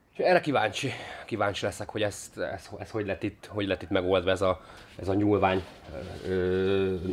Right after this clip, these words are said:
hossz-, a hátsó hossztartó nyúlványnak a, a külső része lényegében hogy lett javítva. De mondom, azért mondom, hogy itt a sárvédőperemet nem is vettem fel, mert egyértelmű, hát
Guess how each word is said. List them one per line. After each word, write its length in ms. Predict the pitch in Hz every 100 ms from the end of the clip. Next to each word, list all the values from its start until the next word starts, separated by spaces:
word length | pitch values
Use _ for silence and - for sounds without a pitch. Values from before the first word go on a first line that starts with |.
| - - - -
hossz-, 340 | 104 117 -
a 100 | 101
hátsó 420 | 101 117 104 - 104
hossztartó 580 | 107 - 95 92 101
nyúlványnak 640 | 101 113 113 101 98 101 95
a, 240 | 104 - - - - - -
a 100 | -
külső 680 | - 107 95 - 101 92 85 - 78
része 500 | 85 92 95 - 98 90
lényegében 520 | 92 92 92 92 92
hogy 120 | 101
lett 140 | 87
javítva. 500 | - 120 139 143 - - - - - - -
De 140 | - 151
mondom, 220 | 180 165
azért 180 | 175 175
mondom, 180 | 175 170
hogy 100 | 170
itt 160 | 165
a 220 | 170 160 156 -
sárvédőperemet 800 | - 180 180 180 170 175 170 165
nem 100 | 170
is 100 | 156
vettem 300 | 131 - 147
fel, 260 | - 147
mert 280 | 127 127 120
egyértelmű, 680 | 123 104 101 95 107 104 107
hát 220 | 104